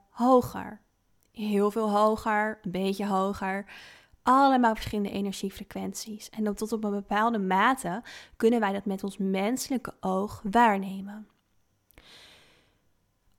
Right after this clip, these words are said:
Alles in de wereld komt uit een bepaalde energiebron. We noemen dit het universum, eh, de bron. Sommige mensen noemen het God. Eh, alles komt uit een energiebron. Alles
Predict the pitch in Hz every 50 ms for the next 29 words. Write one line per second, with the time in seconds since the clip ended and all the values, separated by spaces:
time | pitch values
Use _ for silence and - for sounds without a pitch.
0 | _ _ - 240 269 294 294 277 269 254 233 226 196 190 214 247 262 247 202 185
1 | 190 208 214 - - 254 262 262 - - - 202 196 202 208 - _ - 202 196
2 | 196 190 185 - - 180 175 185 196 196 196 - - 196 196 190 190 185 180 -
3 | 190 185 180 175 175 185 185 175 170 180 180 190 - _ _ _ _ _ _ _
4 | _ _ _ - _ _ - - 202 190 196 190 196 190 190 190 190 - - 202
5 | - - - - 202 196 - - 202 196 190 196 - - 185 185 180 180 185 180
6 | 185 190 _ _ _ _ _ _ _ _ - 202 202 202 - - 202 202 180 180
7 | 196 202 196 196 196 196 190 196 202 - _ - - 190 196 - - 202 196 202
8 | - - 208 202 202 208 208 208 208 - - - - 196 190 190 - - - -
9 | - _ - - - _ _ _ _ _ - 208 196 196 196 202 202 202 196 196
10 | - - _ _ - 233 262 277 277 - - - 226 226 220 - 214 208 208 -
11 | 208 196 - 196 196 196 196 196 196 - 208 202 202 190 190 - 190 190 185 185
12 | - - - 208 214 214 220 - -